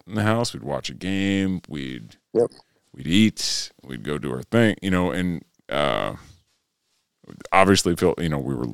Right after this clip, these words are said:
Speaker 1: we loved each other and all that stuff, but, you know, we didn't sit around and talk.
Speaker 2: Right.
Speaker 1: My dad would, i-, if, when he came home from work, if he said five words, you were lucky. Right.
Speaker 2: <laughs>
Speaker 1: Um, so, like, it, it just, what, but we have, we all have these stories of him as, like, a coach,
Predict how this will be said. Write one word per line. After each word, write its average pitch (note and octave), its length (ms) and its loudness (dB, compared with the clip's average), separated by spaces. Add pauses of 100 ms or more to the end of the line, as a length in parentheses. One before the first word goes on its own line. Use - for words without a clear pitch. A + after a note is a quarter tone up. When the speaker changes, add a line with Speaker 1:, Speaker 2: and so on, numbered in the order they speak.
(120)
Speaker 1:
we C2 100 -10
loved A#2 260 6
each G#2+ 140 0
other G2+ 180 4
and F#2+ 100 2
all F#2+ 80 6
that F#2+ 80 2
stuff, A2 200 2
but, C3 140 2
you F#2+ 120 -6
know, D3 100 0
we B2 100 0
didn't F2 200 -2
sit - 160 -2
around C#2+ 220 -4
and - 100 -18
talk. - 380 -6 (880)
Speaker 2:
Right. F2+ 240 4
Speaker 1:
My G2 80 -2
dad D2 240 2
would, A#1 160 -14 (920)
i-, C#2+ 160 -6
if, D#2 160 -6
when E2+ 160 -4
he A2+ 100 2
came A2+ 180 6
home G2+ 160 6
from F2 140 2
work, F#2 160 4
if D2 100 -6
he G2+ 80 0
said - 240 -2
five D#2 280 2
words, C#2+ 280 -2
you A1+ 80 -6
were A1+ 80 -6
lucky. - 280 -6 (1000)
Right. F2+ 320 4
Speaker 2:
<laughs> - 80 -4
Speaker 1:
Um, F2 480 6
so, F#2+ 280 8
like, A#2 220 6
it, G#2+ 180 6
it G#2 100 4
just, - 180 -2
what, G#2+ 220 4
but A#2+ 180 8
we A2+ 120 4
have, G#2+ 300 4
we F#2+ 120 2
all G#2+ 180 6
have G#2 200 0
these E2+ 180 -2
stories G2 400 0
of A#1 160 -6
him D2+ 260 -12
as, D2 240 -10
like, D2 200 -6
a - 80 -6
coach, - 500 6